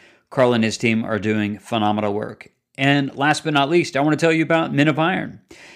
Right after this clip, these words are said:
They exist to change a culture one man at a time. It's a great big vision. So because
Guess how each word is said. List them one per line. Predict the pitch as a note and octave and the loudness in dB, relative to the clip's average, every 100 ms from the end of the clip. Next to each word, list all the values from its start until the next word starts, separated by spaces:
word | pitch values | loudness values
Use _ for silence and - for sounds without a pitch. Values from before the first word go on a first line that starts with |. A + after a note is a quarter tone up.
| - _ | -20 _
They | A2+ E3+ G3 | 2 4 4
exist | D#3+ D3 E3 F#3+ | 2 2 2 2
to | F#3+ | -2
change | - D#3+ D3+ | 0 0 0
a | |
culture | E3 G3 - A2+ | 0 -2 0 0
one | A2+ C3+ D#3 D#3 | 2 2 2 2
man | D3 D3 D3 | 0 0 -2
at | C3 | -2
a | B2 | -2
time. | C#3 D3 D3 B2 A2 | 0 0 0 -2 -4
It's | A2+ - | -6 -6
a | |
great | A2+ G2 C3 D3 C#3 | -8 -2 2 2 2
big | C#3+ A#2 | -2 0
vision. | A#2 C3+ A#2+ A2+ G2+ G#2 | 0 0 0 -4 -6 -10
So | - B2 A#2 | -6 -4 -2
because | G#2+ A2 D3+ A#2+ - | -4 2 2 2 -6